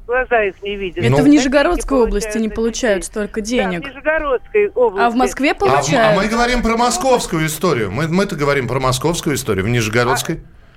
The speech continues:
Speaker 1: ну, ну, ну, опять же, во-, вопрос к органам опеки. А что они смотрели? Почему они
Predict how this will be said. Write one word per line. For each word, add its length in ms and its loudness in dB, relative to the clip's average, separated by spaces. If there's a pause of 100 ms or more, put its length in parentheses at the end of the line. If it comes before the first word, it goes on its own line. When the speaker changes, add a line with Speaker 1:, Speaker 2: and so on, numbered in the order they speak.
(220)
Speaker 1:
ну, 220 2
ну, 300 0 (100)
ну, 480 0 (120)
опять 440 0
же, 500 -6
во-, 280 -2
вопрос 480 0 (260)
к 40 -20
органам 440 -2
опеки. 520 -2
А 200 -2
что 200 -6
они 260 -2
смотрели? 480 -2
Почему 420 -4
они 460 -4